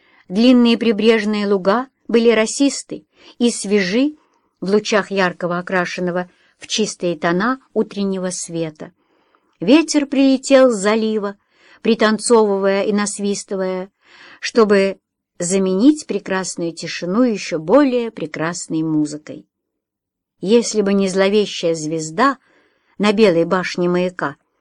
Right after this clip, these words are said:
эта ранняя прогулка была бы наслаждением для Ани и Гилберта. Но они шли молча, со страхом в душе. На их стук никто не ответил. Гилберт открыл дверь,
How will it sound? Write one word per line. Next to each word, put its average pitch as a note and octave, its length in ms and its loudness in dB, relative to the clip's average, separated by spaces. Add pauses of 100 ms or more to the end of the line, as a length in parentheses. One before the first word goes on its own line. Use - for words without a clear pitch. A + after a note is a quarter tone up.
(420)
эта C4+ 220 4
ранняя B3 300 4
прогулка A3+ 500 2
была F#3+ 260 2
бы G3+ 100 0
наслаждением G3+ 840 0
для F3 220 -2
Ани E3+ 380 -2
и - 20 -6
Гилберта. D#3+ 580 -8 (760)
Но A#3 140 4
они D4 220 10
шли C4+ 220 2
молча, A#3 600 0 (480)
со G#3+ 220 0
страхом G#3 640 -2
в F#3 60 -10
душе. F3 540 -4 (840)
На A3 220 2
их G#3+ 160 0
стук - 440 -2
никто G#3+ 360 -2
не A3 200 -2
ответил. F3 680 -6 (880)
Гилберт C#4+ 600 4
открыл C#4+ 440 2
дверь, A#3 520 0